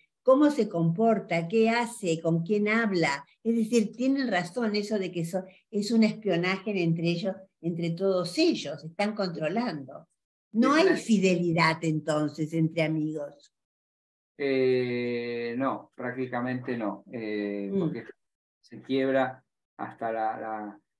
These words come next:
Speaker 2: en que en, en todo caso, con más que, pero es mu-, mucho más adelante en la obra, eh, con su amigo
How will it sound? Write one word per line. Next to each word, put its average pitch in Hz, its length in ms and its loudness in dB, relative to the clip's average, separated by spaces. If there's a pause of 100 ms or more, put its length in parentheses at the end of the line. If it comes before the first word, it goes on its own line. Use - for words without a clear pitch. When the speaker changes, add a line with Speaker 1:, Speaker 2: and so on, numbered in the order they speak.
(160)
Speaker 2:
en 117 240 -10
que 123 160 -4
en, 117 200 -10
en 123 220 -6
todo 127 260 -2
caso, 151 460 -2
con 123 560 -4 (420)
más 131 300 -4
que, 117 560 -4 (1080)
pero 110 200 -6
es 110 100 -8
mu-, 117 220 -8
mucho 127 240 -6
más 123 200 -6
adelante 117 560 -4
en 110 100 -8
la 117 160 0
obra, 127 500 -2 (340)
eh, 113 380 -4
con 113 240 -8
su 139 160 -2
amigo 147 760 0